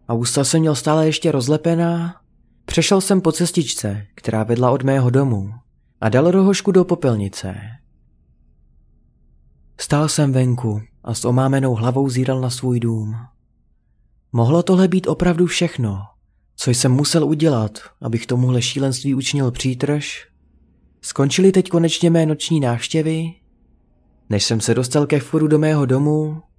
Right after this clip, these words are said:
uslyšel jsem za sebou něco, co znělo jako hřmot nohou, smečky divokých zvířat. Otočil jsem se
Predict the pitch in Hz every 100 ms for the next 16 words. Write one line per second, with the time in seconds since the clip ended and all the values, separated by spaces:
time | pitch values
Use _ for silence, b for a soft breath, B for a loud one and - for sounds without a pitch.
0 | _ _ _ - 139 175 165 175 180 170
1 | 165 165 165 156 151 - 104 95 101 -
2 | _ _ - 120 104 120 135 143 151 135
3 | 123 143 117 117 123 139 143 143 147 _
4 | _ _ - - 143 143 151 139 127 123
5 | 127 113 113 113 107 101 98 - - _
6 | _ _ _ _ _ _ _ _ 151 135
7 | 127 127 113 - 120 110 117